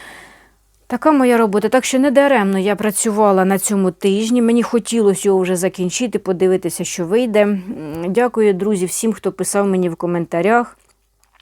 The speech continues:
Звичайно, я до всіх коментарів прислухалася. Мені приємно, що ви, е,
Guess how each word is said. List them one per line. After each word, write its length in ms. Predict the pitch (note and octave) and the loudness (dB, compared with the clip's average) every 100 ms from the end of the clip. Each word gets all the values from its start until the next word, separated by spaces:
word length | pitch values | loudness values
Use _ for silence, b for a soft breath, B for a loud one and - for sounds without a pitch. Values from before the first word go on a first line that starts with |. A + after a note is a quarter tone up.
| _ - | _ -8
Звичайно, 540 | A3 F3 - A3+ G#3 | -4 -4 0 2 2
я 180 | F#3 F#3 | 2 2
до 140 | F3 | 2
всіх 320 | G3 - A3+ | -2 -4 -6
коментарів 540 | - F3 E3+ E3 F3 E3 | -6 -8 -8 -4 -4 -4
прислухалася. 840 | E3 D#3 - D#3+ G#3 G#3+ F#3+ - | -6 -10 -12 -2 2 2 2 -2
Мені 220 | E3+ F3 E3+ | -6 -6 -6
приємно, 540 | - F#3 G3 G3 E3+ | -4 -2 0 0 -2
що 260 | D#3+ - E3+ | -6 -4 0
ви, 180 | F3 E3 B B B - | 0 -2 B B B -6
е, 160 | F#3 | -2